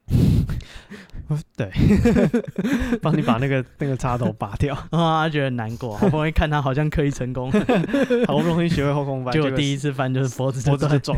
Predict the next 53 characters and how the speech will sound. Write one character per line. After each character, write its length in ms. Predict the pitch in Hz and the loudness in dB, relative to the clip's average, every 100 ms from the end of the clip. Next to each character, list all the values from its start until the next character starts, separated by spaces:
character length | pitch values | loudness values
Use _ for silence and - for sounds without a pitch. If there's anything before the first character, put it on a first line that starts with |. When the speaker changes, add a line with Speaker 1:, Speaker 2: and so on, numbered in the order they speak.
| 208 | 4
Speaker 1:
到， 140 | 208 | 4
Speaker 2:
断。 260 | 220 190 170 180 190 | 2 0 -2 -2 -4
Speaker 1:
直 80 | 139 | -2
接 140 | 139 131 127 | 0 0 -2
瘫 200 | 135 127 | -4 -4
痪。 160 | 135 113 - | -4 -6 -10
Speaker 2:
<laughs> 80 | |
嗯 100 | - | -12
啊。 20 | 120 | -8
嗯， 20 | |
然 80 | 117 | -6
后 80 | 123 | -4
之 100 | 127 | -4
后 140 | 123 | -4
看 160 | - 151 | -2 -2
你 60 | 123 | -2
在 80 | |
床 180 | 135 127 | -2 -4
上 140 | 127 123 | -4 -6
哭， 200 | 117 110 | -10 -10
之 100 | 113 | -8
后 100 | 110 | -8
负 140 | 131 | -10
责 140 | 113 104 | -10 -8
把 120 | 107 | -8
你 80 | 101 | -8
弄 160 | 107 104 | -10 -14
死。 140 | - - | -20 -20
Speaker 1:
是。 260 | - - 104 - _ _ | -16 -14 -14 -18 _ _
Speaker 2:
嗯。 200 | 120 98 107 - - 113 | -12 -10 -8 -2 -2 0
<laughs> 1040 | 160 117 - - - - - - 226 254 | -2 -4 -12 -20 -20 -20 -20 -20 -18 -10
干 100 | 208 | -6
嘛？ 140 | 120 104 170 139 | -6 -4 -6 -6
这 100 | - | -2
到 80 | 220 | 0
底 140 | 214 160 | 0 0
是 80 | 185 | -2
哪 100 | 180 | -2
一 40 | 139 | -4
部 120 | 156 | -4
电 240 | - 151 | -4 -4
影？ 140 | 117 110 | -6 -6
我 140 | 135 | -4
忘 160 | 151 151 | -2 -4
了。 100 | 127 - | -4 -4
Speaker 1:
那 120 | 196 | -2
个 120 | 190 | 0
啊， 160 | 165 160 | 0 0
什 100 | 151 | -2
么 400 | 143 143 143 147 | -2 0 0 0
Million 540 | 156 170 170 165 165 | 0 0 2 0 0
什 120 | 160 131 | -2 -4
么 300 | 123 123 | -2 -4